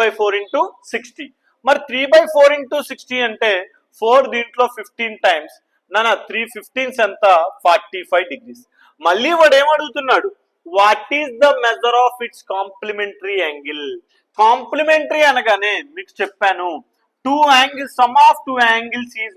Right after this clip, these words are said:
ninety degrees కాబట్టి నైంటీ డిగ్రీస్. దాంట్లో ఒకటి ఫార్టీ ఫైవ్ డిగ్రీస్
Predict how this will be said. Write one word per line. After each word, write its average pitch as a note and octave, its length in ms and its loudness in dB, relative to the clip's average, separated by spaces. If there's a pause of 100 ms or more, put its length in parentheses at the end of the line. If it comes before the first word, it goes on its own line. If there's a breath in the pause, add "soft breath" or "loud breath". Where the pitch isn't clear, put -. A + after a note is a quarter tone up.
ninety A#3+ 440 -4
degrees A3 320 -10 (100)
కాబట్టి D#3 460 -4 (520)
నైంటీ E3+ 360 -8 (100)
డిగ్రీస్. C#3+ 340 -14 (440)
దాంట్లో D4 480 2 (140)
ఒకటి B3 240 -4 (100)
ఫార్టీ G#3+ 400 0 (100)
ఫైవ్ C#4 240 4
డిగ్రీస్ A3 340 -10